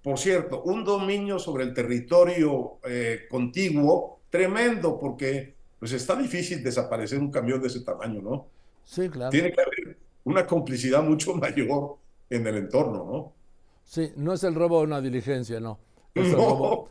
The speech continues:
Speaker 2: a un tráiler de dos cajas.
Speaker 1: No, es un, son varios elefantes y cuarenta jirafas, Joaquín,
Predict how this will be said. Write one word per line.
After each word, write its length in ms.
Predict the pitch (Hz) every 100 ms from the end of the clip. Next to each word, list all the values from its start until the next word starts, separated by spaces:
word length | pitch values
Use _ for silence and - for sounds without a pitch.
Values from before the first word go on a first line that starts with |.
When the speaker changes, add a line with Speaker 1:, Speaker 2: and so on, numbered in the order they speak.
| -
Speaker 2:
a 100 | 127
un 140 | 139
tráiler 480 | 139 143 147 139 127
de 140 | 120
dos 200 | 117 120
cajas. 480 | - 117 - - - _ - - -
Speaker 1:
No, 300 | 147 190 240
es 180 | 233 -
un, 400 | 170 247 247 - - - - -
son 360 | - 170 170 - -
varios 340 | - 180 180
elefantes 540 | 143 123 117 151 160 139
y 80 | 123
cuarenta 380 | 120 139 139 127
jirafas, 480 | 117 135 - -
Joaquín, 320 | - 120 117